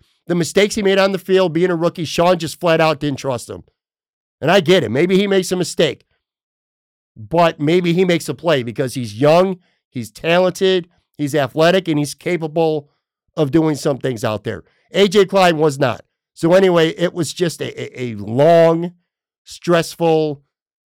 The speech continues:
annoying week of going back and forth with people on this. I just, I just don't get it. I don't, man. How do you not, how do you not make a switch? How do you just let Travis Kelce cook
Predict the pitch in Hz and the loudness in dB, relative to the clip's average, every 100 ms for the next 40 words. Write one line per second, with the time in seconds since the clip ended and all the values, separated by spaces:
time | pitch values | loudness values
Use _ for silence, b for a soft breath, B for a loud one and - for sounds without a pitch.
0 | _ _ 143 139 151 156 147 131 151 139 | _ _ 0 4 6 4 2 0 -2 -4
1 | 117 101 143 156 120 110 143 156 139 - | -8 -2 2 2 0 0 -2 -2 -6 -4
2 | 135 131 - 113 - 123 117 110 107 104 | -2 -2 -4 -12 -10 -12 -8 -8 -8 -10
3 | 98 - 147 143 202 185 - - _ _ | -14 -6 -4 -2 -2 -2 -6 -14 _ _
4 | _ _ _ _ - - 147 - 165 143 | _ _ _ _ -16 -10 -10 -4 -4 0
5 | 165 160 - 131 139 165 175 127 110 120 | 0 0 -4 -4 -2 -2 -2 -2 -4 -4
6 | 131 156 220 233 190 185 175 - _ _ | -4 -4 -2 0 0 0 0 -6 _ _
7 | _ _ _ _ - 190 214 196 180 - | _ _ _ _ -6 -4 -2 0 -2 -4
8 | _ 151 175 165 - 160 123 - 160 214 | _ -2 -2 -2 -8 -8 -8 -6 -4 -4
9 | 220 208 143 196 175 143 165 175 - - | -4 -6 -6 -6 -6 -6 -4 -4 -6 -6
10 | 180 175 139 170 170 175 143 - 175 156 | -4 -4 -6 -4 -4 -4 -8 -6 -6 -6